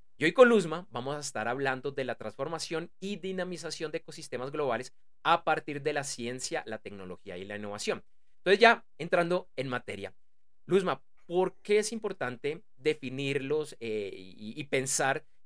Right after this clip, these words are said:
eh, desde nuestros trabajos, desde nuestras organizaciones, como ecosistemas?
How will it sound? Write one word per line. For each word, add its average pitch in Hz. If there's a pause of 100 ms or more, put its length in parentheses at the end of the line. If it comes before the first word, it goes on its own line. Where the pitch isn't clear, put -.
eh, 120
desde 127
nuestros 117
trabajos, 131
desde 110
nuestras 107
organizaciones, 107 (380)
como 165
ecosistemas? -